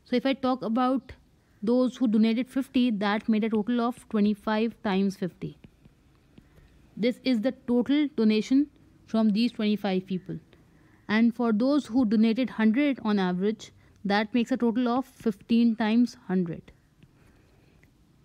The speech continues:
What we need is a combined sum. So I'll just add these values. That would give me the combined sum of donations, total donations, upon total number of people who donated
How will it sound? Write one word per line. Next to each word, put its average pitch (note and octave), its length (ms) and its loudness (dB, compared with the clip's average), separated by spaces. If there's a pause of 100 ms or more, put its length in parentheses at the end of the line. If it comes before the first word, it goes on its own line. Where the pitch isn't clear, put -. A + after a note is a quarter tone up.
What G#3+ 160 -2
we B3+ 180 2
need D4 160 4
is C#4 100 -2
a D4 60 -2
combined G#3 540 0
sum. G3 180 -4
So G3 140 -4
I'll F#3+ 80 0
just G#3 200 -2
add G#3 240 -2
these B3+ 200 2
values. G#3 500 -2
That F#3+ 320 -4
would G#3 140 -2
give G3+ 140 0
me A3+ 100 0
the A3 80 -2
combined F#3 580 -2
sum B3+ 340 -2
of A#3+ 200 -4
donations, A#3+ 540 0
total G#3+ 300 -2
donations, A#3 600 0 (1080)
upon C#4 680 2 (560)
total B3 300 2
number B3 260 2
of B3+ 140 -4
people A#3 280 0
who B3+ 120 2
donated B3+ 480 2